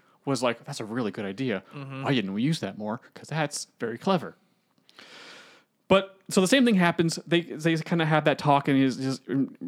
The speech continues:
Speaker 1: again, Tony's just like, "You don't understand. I'm really sorry. Well, uh, that's, I'll make sure that goes away, but, like, okay, sorry." The next morning, the press gets another video of, like, "Hey, we just beat down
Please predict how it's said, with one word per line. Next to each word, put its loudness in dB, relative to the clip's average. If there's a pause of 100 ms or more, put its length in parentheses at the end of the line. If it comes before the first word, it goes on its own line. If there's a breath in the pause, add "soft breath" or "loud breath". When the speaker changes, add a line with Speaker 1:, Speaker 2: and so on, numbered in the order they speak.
Speaker 1:
again, 0
Tony's -2
just -4
like, -2 (280)
"You -10
don't -4
understand. 0
I'm 2
really 4
sorry. 2
Well, -2
uh, 6
that's, 2
I'll 2
make 0
sure 2
that -10
goes 0
away, 4
but, 0
like, 0 (280)
okay, -2 (640)
sorry." -4 (840 loud breath)
The -2
next -2
morning, 0 (960)
the -12
press 0
gets -6
another -4
video -2 (280)
of, -2
like, -6
"Hey, -2
we -4
just -6
beat -6
down -6